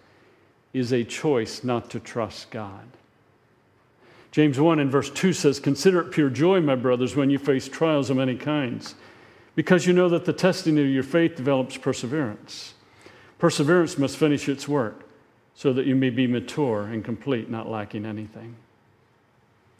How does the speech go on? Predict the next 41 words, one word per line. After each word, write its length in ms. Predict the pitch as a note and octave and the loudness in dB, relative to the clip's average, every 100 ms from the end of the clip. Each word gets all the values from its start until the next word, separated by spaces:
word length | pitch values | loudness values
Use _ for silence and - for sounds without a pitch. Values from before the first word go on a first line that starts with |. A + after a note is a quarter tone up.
| _ _ _ - - - | _ _ _ -20 -20 0
And 80 | G3+ | 2
I 60 | |
think 180 | A3 A3 | 4 2
many 200 | F#3+ G3 | 4 2
times 400 | - F#3 F3 D3+ | 4 4 4 4
when 100 | D#3+ | 2
it 60 | D#3+ | 2
comes 300 | F#3 F3 - | 2 0 0
to 80 | D3+ | -2
a 20 | |
trial, 420 | - F#3 F3+ D3 | 0 0 2 2
we 120 | D3+ | 2
come 220 | D3 E3+ | 0 0
across 380 | D#3+ - E3 - | 0 0 -2 -2
a 40 | C3 | -6
trial, 440 | - E3 D3 C3+ - - | 0 2 2 -2 -8 0
we're 120 | D#3+ | 2
tempted 340 | - G3 F3 | 4 2 2
to 80 | D3+ | 2
be 120 | D3+ | 4
bitter, 400 | D3 F3 F3+ C3+ - - | 4 4 4 0 -4 -2
and 80 | D#3+ | 2
it 60 | F3 | 4
may 100 | E3+ | 4
take 240 | E3+ F#3+ | 2 0
us 100 | D3+ | 0
some 200 | - D#3+ | 2 0
time 260 | D#3+ F3+ E3+ | 2 2 2
to 120 | D3+ | 0
adjust 420 | C3+ C#3 E3 C#3+ | 0 2 2 2
and 100 | D#3 | 0
get 120 | C#3 D3 | 2 2
our 80 | |
focus 400 | C#3+ D3 C#3 C#3 | 0 -2 -2 -6
correct, 360 | - E3 D3 - | -6 -2 -2 -2
you 80 | B2+ | -6
know, 260 | A#2 A2 - - _ _ - _ _ _ _ _ _ | -6 -6 -10 -20 _ _ -20 _ _ _ _ _ _
to 100 | - | -2
where 160 | D3 D#3 | 2 4
we 160 | D3 | 2
rejoice. 840 | C3+ C3 D#3 D#3 G#2+ F#2+ - - - | 0 -2 0 -2 -2 -6 -12 -14 -18